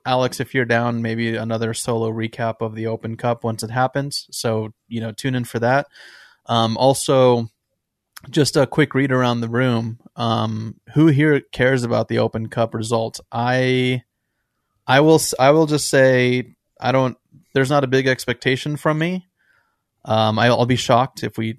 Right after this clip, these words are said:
go in with a strong S eleven. Um, I can maybe see that happening, but for me, it's, uh, I, I don't know. I'm fifty fifty on it.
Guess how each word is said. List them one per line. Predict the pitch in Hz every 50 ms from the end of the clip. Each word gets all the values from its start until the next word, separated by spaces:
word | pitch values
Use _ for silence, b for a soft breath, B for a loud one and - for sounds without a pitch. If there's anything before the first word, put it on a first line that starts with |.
| _
go | - 117 113 113
in | 110 113
with | 113 -
a | 117
strong | - - - - - 113 110 113 113
S | 113 113 - -
eleven. | 110 113 113 113 113 123 135 143 147 - _ _ _ _ _ -
Um, | 139 113 110 113 117 117 117 113 117 120 - _ _ _ _ _ _ -
I | - 123 117
can | 117 - 117 110 110
maybe | 110 110 113 120 131
see | 127 - 147
that | 143 147 147
happening, | 147 147 147 - 156 156 156 160 156
but | 131 - - 117 113 113 110 - _ b b b b b b b b b b
for | _ - - 117
me, | 110 113 117 123 123 120 117
it's, | 110 110 107 - - - - - - - _ _ _ _ _ _ _ -
uh, | 123 113 113 110 -
I, | - 110 110 - - 107
I | 107
don't | 107 107
know. | 104 104
I'm | 104 113
fifty | - - 120 - - 110
fifty | - 113 110 - 117
on | 110 107 110
it. | 113